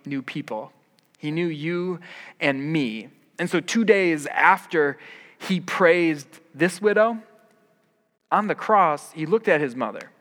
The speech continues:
who, who was at that time a widow, and he took care of her worldly needs. But more than that, he didn't just see to it that she was safe and kept well 'cause he cares in that way. He saw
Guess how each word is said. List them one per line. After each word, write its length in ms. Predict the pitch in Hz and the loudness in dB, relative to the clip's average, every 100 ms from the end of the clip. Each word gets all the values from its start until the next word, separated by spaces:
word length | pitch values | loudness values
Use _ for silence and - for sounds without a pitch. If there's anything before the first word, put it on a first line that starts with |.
| _ _ - | _ _ -8
who, 280 | 170 165 - _ - - - - - - _ _ | -4 -2 -4 _ -16 -16 -16 -20 -20 -20 _ _
who 80 | 160 | 2
was 200 | 170 160 | 2 4
at 160 | 160 | 2
that 200 | 170 165 | 2 -2
time 220 | 170 160 156 | 0 -2 -2
a 60 | |
widow, 540 | 139 139 113 113 156 151 _ _ _ _ _ _ _ _ _ _ - | 0 0 0 -4 -6 -14 _ _ _ _ _ _ _ _ _ _ -2
and 100 | 175 | -2
he 80 | 175 | 0
took 220 | 190 156 | -4 -2
care 260 | 185 202 | -2 0
of 120 | 196 147 | -2 -2
her 140 | 165 | -2
worldly 440 | 147 151 139 135 | 0 0 -2 -4
needs. 640 | 123 131 110 - - - - _ _ _ _ _ _ _ - | -4 -4 -6 -12 -20 -20 -20 _ _ _ _ _ _ _ -10
But 100 | 143 | -4
more 180 | 180 | -4
than 160 | 202 143 | -4 -2
that, 260 | 127 123 - - - - - _ _ _ _ _ _ _ | 0 -2 -6 -16 -20 -20 -20 _ _ _ _ _ _ _
he 120 | 160 | -2
didn't 240 | 190 196 | -2 -2
just 220 | 170 160 - _ - | -4 -8 -10 _ -20
see 340 | - 190 180 | -12 -8 -8
to 240 | - 160 | -6 -2
it 100 | 135 | -2
that 160 | 120 123 | -2 -6
she 240 | - 180 | -6 -6
was 220 | 175 147 - | -4 -4 -4
safe 420 | - 127 139 - | -2 -2 -2 -6
and 160 | 127 | -12
kept 300 | - 139 - | -4 -4 -4
well 260 | 135 120 123 | -4 -4 -4
'cause 140 | 143 | -8
he 100 | 131 | -12
cares 300 | 117 151 147 | -8 -6 -6
in 80 | 143 | -2
that 200 | 135 123 | -2 -2
way. 200 | 120 120 | -2 -4
He 180 | 120 143 | -6 -14
saw 580 | - - 151 151 139 | -12 -4 0 2 0